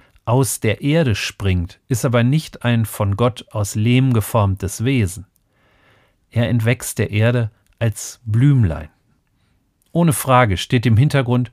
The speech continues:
wieder ein bekannter Text des Propheten Jesaja. „Doch aus dem Baumstumpf Isais wächst ein Reis hervor, ein junger Trieb aus seinen Wurzeln bringt Frucht.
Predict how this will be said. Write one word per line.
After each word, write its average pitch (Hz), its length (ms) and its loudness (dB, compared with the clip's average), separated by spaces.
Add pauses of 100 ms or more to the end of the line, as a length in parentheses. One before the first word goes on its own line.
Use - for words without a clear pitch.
(140)
wieder 143 340 2
ein 98 140 0
bekannter 110 500 -2
Text 113 320 -4
des 117 140 -2
Propheten 110 560 -2
Jesaja. 113 640 2 (1300)
„Doch 110 160 0
aus 120 180 2
dem 98 180 0
Baumstumpf 123 760 -2
Isais 127 640 -2 (300)
wächst - 380 -4
ein 120 160 0
Reis 113 420 2
hervor, 90 460 -4
ein 101 140 0
junger 139 340 2
Trieb 139 380 -2
aus - 200 -4
seinen 110 300 0
Wurzeln 120 520 0
bringt 127 280 -2
Frucht. - 480 -4